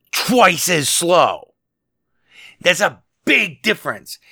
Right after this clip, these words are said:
You can get bullet time dodges so that you will have enough time to,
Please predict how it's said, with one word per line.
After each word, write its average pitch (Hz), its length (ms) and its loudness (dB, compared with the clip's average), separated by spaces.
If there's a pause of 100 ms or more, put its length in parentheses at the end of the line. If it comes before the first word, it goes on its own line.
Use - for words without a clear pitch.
You - 100 -6
can 202 80 0
get 170 320 -4
bullet 185 340 -2
time 180 540 -2
dodges 156 880 0 (280)
so 165 240 -2
that 151 160 -6
you 156 140 -6
will 147 100 -2
have 156 220 0
enough 139 320 -6
time 156 680 -4
to, 113 200 -12